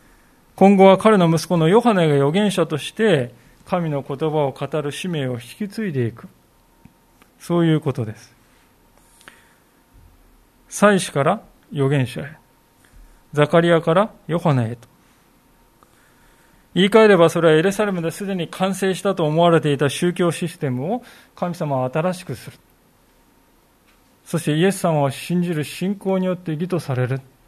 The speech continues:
儀式によってではない。信仰によって人は義とされる。新しい世界が始まることの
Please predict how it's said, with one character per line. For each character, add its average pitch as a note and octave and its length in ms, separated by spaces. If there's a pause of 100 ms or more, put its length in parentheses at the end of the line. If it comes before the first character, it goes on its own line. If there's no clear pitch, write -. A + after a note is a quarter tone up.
(1400)
儀 D3+ 80
式 - 240
に B2+ 80
よ A#2+ 80
っ A#2+ 40
て B2+ 180
で B2 80
は G#2+ 100
な G#2+ 160
い。 - 100 (800)
信 F3 300
仰 F3+ 220
に E3+ 60
よ E3+ 80
っ D#3+ 40
て E3 180
人 - 220
は D3 80
義 C#3+ 160
と D3 100
さ C3+ 180
れ C3+ 120
る。 D#3+ 140 (1160)
新 D3+ 360
し G3+ 320
い A#2+ 40 (500)
世 - 180
界 A2+ 240
が C3+ 120
始 B2 200
ま A#2+ 140
る A#2+ 100
こ D3+ 140
と G3 140
の C3 220